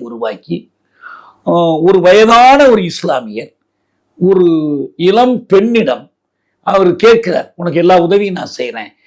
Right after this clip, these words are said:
நீ எனக்கு மனைவியா இருந்துக்கன்னு" கேட்கிறார். சரி, ஒரு முஸ்லீம் இப்படி இருக்கிறார், இன்னொரு முஸ்லீம் அப்படி இல்லைன்னு கூட காட்டல. முஸ்லீம்கள் எல்லோருமே அயோக்கியர்கள், அவர்கள் எல்லோருமே பெண் பித்தர்கள், அவர்கள் எல்லோருமே நாட்டுக்கு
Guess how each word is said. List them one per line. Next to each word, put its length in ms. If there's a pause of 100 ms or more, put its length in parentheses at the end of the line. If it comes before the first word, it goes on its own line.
(160)
நீ 140
எனக்கு 260
மனைவியா 340
இருந்துக்கன்னு" 500
கேட்கிறார். 380 (760)
சரி, 160 (120)
ஒரு 100 (100)
முஸ்லீம் 400
இப்படி 260
இருக்கிறார், 340 (140)
இன்னொரு 260 (100)
முஸ்லீம் 400
அப்படி 160 (100)
இல்லைன்னு 320
கூட 100 (100)
காட்டல. 260 (640)
முஸ்லீம்கள் 640
எல்லோருமே 560 (140)
அயோக்கியர்கள், 680 (580)
அவர்கள் 320
எல்லோருமே 420 (160)
பெண் 200
பித்தர்கள், 500 (440)
அவர்கள் 280
எல்லோருமே 400 (120)
நாட்டுக்கு 380